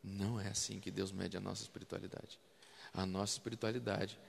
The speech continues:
é medida pela intensidade de relacionamento que nós temos com Deus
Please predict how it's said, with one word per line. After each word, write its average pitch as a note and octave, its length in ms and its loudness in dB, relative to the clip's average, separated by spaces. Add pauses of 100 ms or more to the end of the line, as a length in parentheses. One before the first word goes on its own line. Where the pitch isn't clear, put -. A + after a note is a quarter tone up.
(160)
é G2 80 4
medida G2+ 520 6
pela G2 320 4
intensidade B2 920 4
de G#2+ 120 4
relacionamento A#2 880 4
que - 60 -4
nós A2+ 140 2
temos G#2+ 240 0
com A#2 200 2
Deus G2+ 280 4